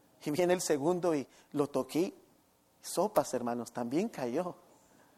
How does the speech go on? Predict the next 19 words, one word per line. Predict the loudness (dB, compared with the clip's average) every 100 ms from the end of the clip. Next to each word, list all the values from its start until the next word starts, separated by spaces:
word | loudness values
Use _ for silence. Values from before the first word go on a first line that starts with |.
| _ _ _ _ _ _ _ _ _ _ _ _ _ _ _ _ _
"Ok, | 12 12
Dios, | 10 8 4 8
ahora | 12 12 12
sí, | 8 -2 -4 2
queremos | 8 10 10 8
confirmación. | 6 6 2 2 2 2 0 0 -6 _ _ _
Si | -8 -6
de | -2
veras | 2 6 6 4
eres | 0 0 2
tú, | 4 4 2 -8 -20 _
que | -4 -2
caiga | 4 4 6 4
este | 2 0
otro | 0 -2 -6
que | -4
viene | -2 -2
hacia | -4 -6 -8
mí." | -10 -14